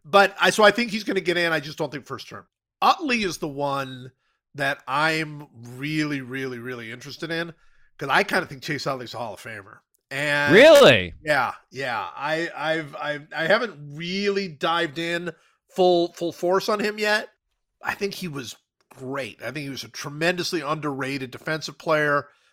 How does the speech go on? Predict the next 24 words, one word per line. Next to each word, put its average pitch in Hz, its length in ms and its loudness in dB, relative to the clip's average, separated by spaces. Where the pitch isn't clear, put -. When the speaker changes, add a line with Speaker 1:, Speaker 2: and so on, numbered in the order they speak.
Speaker 1:
Uh, 117 220 -4
he 120 120 -8
was 113 180 -12
a - 40 -16
terrific 147 600 -4
hitter. 135 540 -4
Um, 120 760 -4
y-, 107 200 -20
you 135 220 -16
know, 92 160 -12
the, 107 100 -14
it's, 135 340 -10
it's, - 320 -4
it's 190 260 0
tough. - 460 0
He's, 180 340 -6
he's 156 220 -10
borderline, 151 880 0
but 131 220 -4
I 139 120 -2
think 165 300 -8
he's 170 220 -8
a 151 40 -6
guy 139 500 0